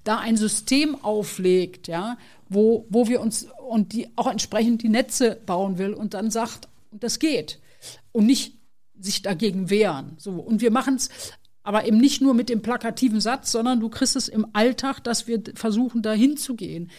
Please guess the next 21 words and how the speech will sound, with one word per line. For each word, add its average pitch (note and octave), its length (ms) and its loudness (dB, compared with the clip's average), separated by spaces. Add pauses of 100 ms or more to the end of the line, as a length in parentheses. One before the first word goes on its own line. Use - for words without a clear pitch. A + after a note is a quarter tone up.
(100)
in A3 120 2
einer G#3+ 100 4
Vielzahl B3+ 420 -2
von A#3 140 -4
Maßnahmen. B3 340 -4
Es - 80 -4
gibt - 180 -4
ja A3+ 100 -2
Torpedierungen. G#3+ 1000 -2 (640)
An G3 100 -4
jeder A#3 240 0
Stelle A#3+ 240 -4
erlebst A3+ 340 -6
du A#3 80 -6
wieder A#3+ 200 -4
diese A3+ 240 -6
Torpedierung. A3+ 640 -6
Wenn G#3+ 220 2
wir C#4+ 200 2
sagen, A#3+ 560 -2 (460)
äh, G#3 300 0